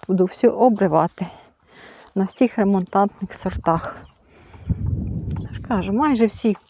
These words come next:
викидають квіти, купчиха, сандра, чамора. На всіх-всіх є квіточки.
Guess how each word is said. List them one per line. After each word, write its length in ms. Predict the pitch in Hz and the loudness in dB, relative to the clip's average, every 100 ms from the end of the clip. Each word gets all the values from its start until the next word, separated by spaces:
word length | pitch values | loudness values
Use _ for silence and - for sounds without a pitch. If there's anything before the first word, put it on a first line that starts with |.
| _ _ - - - - - | _ _ -20 -20 -18 -16 -4
викидають 600 | 196 - 208 214 196 - | -2 0 4 6 4 2
квіти, 560 | - 285 302 - 254 - - - - - - - - - - - - - - - - | 2 6 6 4 -2 -4 -16 -18 -18 -18 -20 -20 -20 -20 -20 -20 -16 -16 -18 -20 -8
купчиха, 840 | - 202 - - 302 262 - 247 220 - - - - - - - - | -6 -6 -4 4 4 4 0 -2 -2 -10 -20 -20 -20 -20 -20 -18 -16
сандра, 840 | - - 269 285 277 233 247 240 233 - - - - - - - - - - - | -10 2 4 6 4 4 2 2 -2 -12 -20 -20 -20 -20 -20 -18 -16 -16 -16 2
чамора. 720 | 339 262 277 302 294 269 254 - - - - - - - - - - - - | 4 6 4 6 6 6 2 -4 -20 -20 -20 -20 -20 -20 -20 -20 -20 -16 -6
На 120 | 220 | -6
всіх-всіх 840 | - - 330 - - 285 262 - | -2 2 2 2 -4 -2 -2 0
є 240 | 240 240 233 - - - - - - - - - - - - - - | 2 2 2 -8 -20 -14 -14 -14 -20 -20 -20 -20 -20 -20 -20 -20 -12
квіточки. 720 | - 233 - 233 - - 220 | -8 -6 -2 -2 -4 -2 0